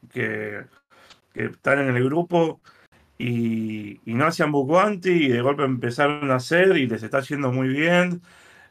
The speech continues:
Eh, nosotros apenas teníamos una cuenta creada de HackerOne, eh, y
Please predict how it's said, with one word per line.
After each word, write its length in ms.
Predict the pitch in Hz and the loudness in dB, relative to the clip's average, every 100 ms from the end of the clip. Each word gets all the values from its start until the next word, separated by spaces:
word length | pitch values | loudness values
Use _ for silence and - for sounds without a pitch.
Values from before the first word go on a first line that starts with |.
| - | -4
Eh, 680 | 120 113 110 107 107 104 - _ _ _ - | -2 0 -2 -4 -6 -8 -14 _ _ _ -6
nosotros 540 | 120 139 208 135 107 _ _ _ _ | -2 0 2 0 -2 _ _ _ _
apenas 440 | 120 117 170 190 127 | -8 -2 2 2 0
teníamos 500 | 120 120 143 139 127 | -4 0 0 0 2
una 160 | 139 | 0
cuenta 300 | 127 147 131 | 0 0 0
creada 260 | 120 139 135 | 2 2 2
de 100 | 117 | 0
HackerOne, 680 | 135 147 156 156 151 151 - _ _ _ _ _ _ | -2 -2 -2 -2 -2 -2 -8 _ _ _ _ _ _
eh, 840 | 123 117 107 104 101 98 95 98 - | -6 -6 -6 -8 -8 -12 -14 -16 -12
y 400 | 113 107 104 | -10 -10 -12